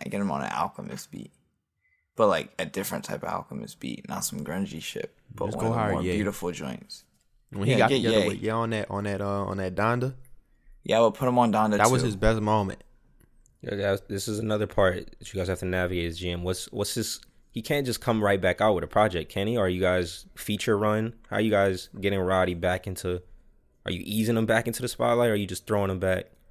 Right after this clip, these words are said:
Speaker 3: with a project?
Speaker 2: I mean, after what he did last time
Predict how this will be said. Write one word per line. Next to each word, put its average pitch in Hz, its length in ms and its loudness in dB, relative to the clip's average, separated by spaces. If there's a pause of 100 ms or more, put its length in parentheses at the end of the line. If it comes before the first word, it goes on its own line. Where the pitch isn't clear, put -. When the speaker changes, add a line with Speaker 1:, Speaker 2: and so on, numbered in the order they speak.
(260)
Speaker 3:
with 95 140 -2
a 92 40 0
project? 87 520 0 (680)
Speaker 2:
I 113 60 -2
mean, 110 220 2
after 123 340 4
what 120 160 2
he 127 120 0
did 110 260 2
last 127 320 4
time 147 380 2